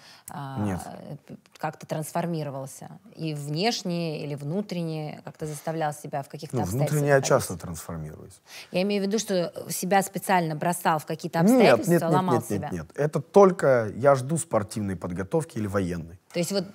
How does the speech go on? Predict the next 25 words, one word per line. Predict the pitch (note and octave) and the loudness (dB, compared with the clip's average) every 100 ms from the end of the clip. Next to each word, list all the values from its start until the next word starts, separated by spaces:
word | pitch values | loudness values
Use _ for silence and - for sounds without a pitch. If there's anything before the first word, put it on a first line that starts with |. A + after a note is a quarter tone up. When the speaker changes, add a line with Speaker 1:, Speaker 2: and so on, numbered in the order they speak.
| _ | _
Speaker 1:
такие | G3+ G3+ F4 | 2 4 2
вещи | F4+ B3+ G#3+ | 2 0 -2
ты | G#3+ | -6
делаешь, | E3+ E3 C#3+ - - | -4 -4 -4 -8 -14
то | - | -14
есть | - | -12
такая | D#3 D3+ | -8 -6
подготовка | - D3+ C#3+ - - | -8 -10 -12 -12 -10
Speaker 2:
Ну, | E3+ | -6
Speaker 1:
обычно? | G#2 F#2+ - A#2 | -4 -4 -4 -4
Speaker 2:
т-, | |
тренироваться | G#2+ A#2+ B2+ D3+ C#3 - | -2 -2 2 2 0 -4
обожаю. | G2 F#2+ E2+ D#2 D#2+ _ - - F2 G#2 - - - _ _ | -4 -4 -4 -6 -10 _ -20 -20 -18 -14 -16 -16 -20 _ _
Вот, | F2+ E2+ D#2+ E2+ | -12 -10 -10 -12
э, | F2+ E2+ E2 E2 E2 C#2+ - | -10 -10 -8 -10 -10 -10 -4
или | A#2+ A2+ | -2 -2
что-то, | - A#2 A2 | -2 -4 -4
допустим, | F#2+ F#2+ - F#2+ | -8 -8 -8 -6
если | G2+ G2 G#2+ | -6 -6 -8
это | F#2+ | -6
роль, | G#2 G2+ | -6 -6
требующая | F#2+ F#2 F2 D#2+ F2+ E2 | -6 -6 -6 -8 -10 -10
исторического | - F2+ F2+ - - - D#2+ | -8 -6 -6 -6 -8 -8 -12
изучения, | D#2+ E2 - F2 D#2+ D#2+ | -10 -12 -10 -10 -10 -8
исследования | - E2 D#2 D#2 | -8 -8 -12 -12